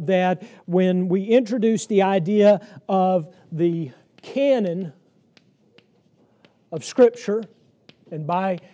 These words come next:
canon of Scripture, uh, as our confession,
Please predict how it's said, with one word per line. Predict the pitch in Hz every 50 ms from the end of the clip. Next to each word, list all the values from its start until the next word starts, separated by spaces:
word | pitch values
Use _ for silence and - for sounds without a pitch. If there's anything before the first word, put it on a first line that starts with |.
| _ _ -
canon | - 226 226 226 220 208
of | 190 156
Scripture, | - - - 233 226 220 - - - 233 220 220 185 - - _ _ _
uh, | 175 160 160 156 151 151 -
as | 196 190 190 196 190 196 196 180 - - - _ _ _ -
our | - 190 175 180 175 180 175 160
confession, | - - 170 151 - - 220 226 226 196 - - - 226 214 214 208 180